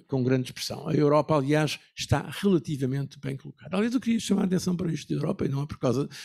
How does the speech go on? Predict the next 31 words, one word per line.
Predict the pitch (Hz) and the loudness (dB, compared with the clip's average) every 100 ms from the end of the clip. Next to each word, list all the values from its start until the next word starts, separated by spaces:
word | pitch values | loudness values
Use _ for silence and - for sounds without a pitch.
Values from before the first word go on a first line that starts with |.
| - | -8
das | - 120 | -4 0
funções | 135 143 143 | 0 2 0
que | - | 2
eu | |
exerci | 127 131 - 143 | 0 -2 -8 -8
no | 127 | -8
passado, | 135 - 202 - 151 - - - - _ | -8 -4 -4 -4 -6 -14 -18 -18 -20 _
procuro | - - 156 | -6 -4 -4
ser | - 135 | 0 0
objetivo. | 123 156 156 180 135 - - _ | 0 -4 -2 -4 -4 -14 -20 _
Lembram-se | 147 165 170 175 170 | 2 2 2 0 -2
o | |
que | - | -4
se | |
dizia | - 180 190 | 0 2 4
da | 185 | 4
Europa | 190 196 - | 2 0 0
há | |
alguns | 190 214 | 0 2
meses | 190 220 226 | 2 0 -2
atrás. | 247 - 175 - _ _ _ _ _ _ _ _ _ _ _ _ _ _ _ | -6 -8 -8 -12 _ _ _ _ _ _ _ _ _ _ _ _ _ _ _
Eu | 120 | -20
tive | - 156 175 | -6 0 2
em | |
alguns | 170 165 180 | 2 0 0
desses | 262 - | -2 -6
debates, | - 196 202 - - _ _ _ _ | -6 -4 -4 -6 -16 _ _ _ _
em | 147 | -8
que | - 151 | -2 0
a | |
Europa, | 139 156 151 175 | 2 0 2 0